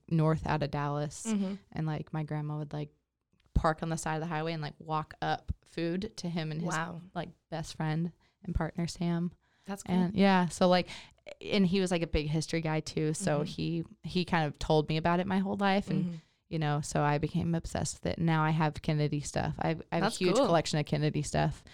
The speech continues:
Speaker 2: Yeah.
Speaker 1: Like, all kinds of, like, I have, like, a commemorative, like, uh, picture, but it's from the funeral home that
Speaker 2: Oh.
Speaker 1: was in
Speaker 2: <laughs>
Speaker 1: Dallas. Yeah, that I think, like, did some stuff, not necessarily with his body, but
Speaker 2: Did
Speaker 1: yeah.
Speaker 2: you, did you hear about what happened last week about all the people, like, joining on the grass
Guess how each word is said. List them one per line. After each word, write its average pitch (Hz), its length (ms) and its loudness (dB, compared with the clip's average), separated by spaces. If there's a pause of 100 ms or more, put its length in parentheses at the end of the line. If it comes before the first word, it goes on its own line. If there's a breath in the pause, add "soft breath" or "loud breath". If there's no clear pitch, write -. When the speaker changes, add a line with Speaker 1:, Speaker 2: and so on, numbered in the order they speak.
Speaker 2:
Yeah. 180 140 -4
Speaker 1:
Like, 170 140 -2
all 156 100 0
kinds 147 300 -2
of, 143 100 -6 (100)
like, - 300 -8 (360 soft breath)
I 165 60 -4
have, 160 80 2
like, 160 200 -2
a 143 240 -4 (300)
commemorative, 170 600 -2 (160)
like, 160 260 -4 (640)
uh, - 260 -6 (100)
picture, 220 540 -2
but 165 100 2
it's - 140 -2
from 165 220 2
the 151 60 -2
funeral 165 400 -2
home 190 440 0
that 156 180 -2
Speaker 2:
Oh. 233 420 2
Speaker 1:
was 247 140 4
in 175 100 4
Speaker 2:
<laughs> - 20 2
Speaker 1:
Dallas. 160 580 2
Yeah, 170 260 4
that 156 160 2
I 160 160 2
think, 165 280 -2
like, 151 240 -2 (500 loud breath)
did 190 160 4
some 175 160 2
stuff, 160 420 4
not 165 200 4
necessarily 151 480 0
with 151 220 0
his 151 140 2
body, 135 280 0
but 135 240 -4 (160)
Speaker 2:
Did 190 140 0
Speaker 1:
yeah. 208 60 6
Speaker 2:
you, 220 240 4
did 202 140 -2
you 202 80 2
hear 208 100 2
about 190 180 4
what 180 80 4
happened 196 360 2
last 175 220 0
week 196 280 -4
about 175 180 2
all 175 100 2
the 185 60 -4
people, 202 260 -2
like, 170 200 -4
joining 202 420 0
on 170 140 -4
the 170 60 -2
grass 175 480 -2